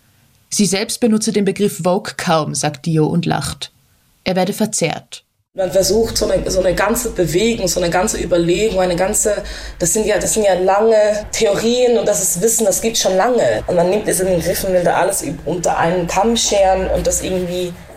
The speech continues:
Speaker 2: für mich wirkt's immer so ins Lächerliche ziehen und eigentlich sind da so, so wichtige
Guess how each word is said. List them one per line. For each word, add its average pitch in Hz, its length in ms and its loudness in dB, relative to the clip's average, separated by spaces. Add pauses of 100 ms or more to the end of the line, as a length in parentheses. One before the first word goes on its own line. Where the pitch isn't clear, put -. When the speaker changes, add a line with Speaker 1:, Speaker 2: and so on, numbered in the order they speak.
(500)
Speaker 2:
für 190 120 -2
mich 233 260 2
wirkt's 220 220 2
immer 196 220 2
so 185 120 2
ins 170 160 0
Lächerliche 160 640 0
ziehen 156 340 0
und - 100 -2
eigentlich 185 300 0
sind 185 160 -4
da 165 100 2
so, 196 220 0
so 190 220 0
wichtige 170 440 0